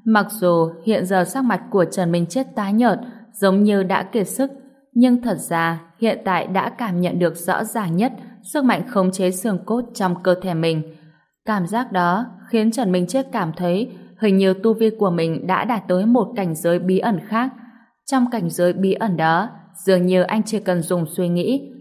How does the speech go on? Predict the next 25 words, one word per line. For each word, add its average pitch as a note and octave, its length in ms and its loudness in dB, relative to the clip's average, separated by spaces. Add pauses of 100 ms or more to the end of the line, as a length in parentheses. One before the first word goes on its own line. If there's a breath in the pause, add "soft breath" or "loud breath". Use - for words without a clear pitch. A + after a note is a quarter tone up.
là G#3 160 0
sẽ G3+ 280 -4
có A3+ 160 -4
một A#3+ 160 6
sức B3+ 240 -4
mạnh G#3 220 -2 (160)
kỳ E3+ 220 2
dị E3+ 380 -2 (220 loud breath)
có G3+ 140 2
thể C4 180 -2
giết C4 300 -2
chết C#4 220 -4
mọi F#3 220 2 (100)
thứ F3 160 0
xung F#3 320 -4
quanh, F3 300 0 (520 loud breath)
giống G#3 260 4
như A#3+ 180 4
giây A3+ 260 -2
phút C#4 120 -2 (100)
quay G#3+ 180 -6 (100)
cuồng E3 260 2
ngày E3 160 0
hôm E3+ 240 -2
đó. E3+ 320 2